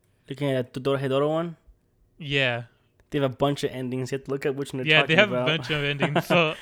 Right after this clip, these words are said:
Speaker 2: I don't know. I don't think it is the one that I was thinking about, but here are the nominees. So, Lost in Paradise, Jujutsu Kaisen, The Great Pretender, obviously The Great Pretender,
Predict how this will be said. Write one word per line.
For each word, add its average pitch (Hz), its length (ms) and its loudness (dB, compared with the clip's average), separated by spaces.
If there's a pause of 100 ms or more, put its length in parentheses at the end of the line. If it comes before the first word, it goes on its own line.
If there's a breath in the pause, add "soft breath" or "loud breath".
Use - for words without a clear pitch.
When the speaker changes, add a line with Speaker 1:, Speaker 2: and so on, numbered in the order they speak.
(560 loud breath)
Speaker 2:
I 165 140 0
don't 196 160 -4
know. 196 260 -2 (280)
I 175 60 4
don't 208 140 2
think 247 140 -4
it 170 140 2
is 185 120 -2
the 190 100 -2
one 190 140 -4
that 196 60 -2
I 190 40 0
was 185 100 -6
thinking 196 240 -8
about, 196 300 -4
but 139 160 -4
here 202 180 -6
are 202 40 -6
the 175 120 -6
nominees. 131 360 -6
So, - 200 -10
Lost 160 240 -4
in 185 80 -8
Paradise, 147 520 -2 (360 soft breath)
Jujutsu 139 320 -6
Kaisen, 131 440 -6 (160 soft breath)
The 135 80 -14
Great 131 180 -8
Pretender, 143 500 -10 (260)
obviously 135 320 -6
The 127 120 -8
Great 123 160 -6
Pretender, 123 380 -12